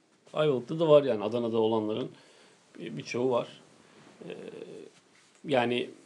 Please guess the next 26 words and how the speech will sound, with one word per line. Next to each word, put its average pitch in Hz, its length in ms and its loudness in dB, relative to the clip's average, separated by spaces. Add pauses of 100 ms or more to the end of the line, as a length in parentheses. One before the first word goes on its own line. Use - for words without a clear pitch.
(880)
işte - 320 -2 (840)
bence 175 240 4
Türkiye 175 340 -6
sineması 170 560 0
üzerine 151 600 2
de 135 60 -2
yine 127 360 -4
bir 120 60 -6
şey 117 180 -6
söyleyen 113 420 -2
bir 113 40 -4
mevzu. 117 320 -4
Çünkü, 170 420 -4 (540)
e, 117 260 -12 (500)
bu 123 120 -6
yıl 147 120 -2
o 139 100 -2
kadar 160 520 4
gerçekten, 127 520 -4
e, 120 60 -10 (680)
az - 420 -4 (440)
sayıda 120 340 -4
iyi 135 220 -4
film 131 280 -2
var 190 200 -2
ki, 202 200 -10